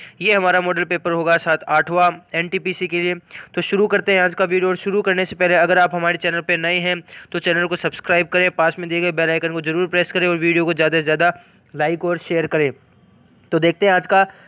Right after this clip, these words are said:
पहला क्वेश्चन। एक परीक्षा, परीक्षा में अस्सी परसेंट विद्यार्थी अंग्रेजी में, पचासी परसेंट विद्यार्थी गणित में और पचहत्तर परसेंट विद्यार्थी दोनों विषयों में उत्तीर्ण हुए।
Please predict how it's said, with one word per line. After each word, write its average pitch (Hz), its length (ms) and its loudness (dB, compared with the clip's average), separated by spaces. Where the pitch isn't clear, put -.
पहला 180 200 4
क्वेश्चन। 160 360 -4
एक 208 260 2
परीक्षा, 202 320 0
परीक्षा 185 340 -2
में 180 260 -4
अस्सी 180 260 -10
परसेंट 190 360 -8
विद्यार्थी 156 480 -2
अंग्रेजी 165 380 -2
में, 196 100 0
पचासी 185 440 -2
परसेंट 180 300 -4
विद्यार्थी 156 420 -2
गणित 160 340 -4
में 185 80 -4
और 185 180 -2
पचहत्तर 190 320 0
परसेंट 190 280 -2
विद्यार्थी 165 480 0
दोनों 175 400 2
विषयों 175 340 0
में 175 120 -2
उत्तीर्ण 175 380 0
हुए। 156 240 4